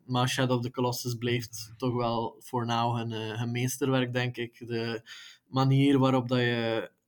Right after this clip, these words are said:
ja, ten, ten eerste de muziek die achter alles zit, dat, die volledige soundtrack. Ik heb dat gezegd tegen mijn vrienden, dat mag, eh, op mijn, eh, be-,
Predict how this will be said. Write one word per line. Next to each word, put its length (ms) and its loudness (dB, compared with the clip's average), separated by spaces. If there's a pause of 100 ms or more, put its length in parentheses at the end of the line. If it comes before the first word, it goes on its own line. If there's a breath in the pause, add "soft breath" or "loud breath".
(120)
ja, 320 0
ten, 180 0
ten 140 6
eerste 260 8
de 120 4
muziek 380 8
die 80 8
achter 520 2
alles 300 2
zit, 340 -2
dat, 240 -2
die 280 4
volledige 460 6
soundtrack. 600 2
Ik 360 -16
heb 180 0
dat 160 2
gezegd 320 0
tegen 200 2
mijn 140 0
vrienden, 360 -2
dat 120 -2
mag, 140 -2
eh, 200 -6
op 60 -12
mijn, 220 -6
eh, 180 -6
be-, 360 -10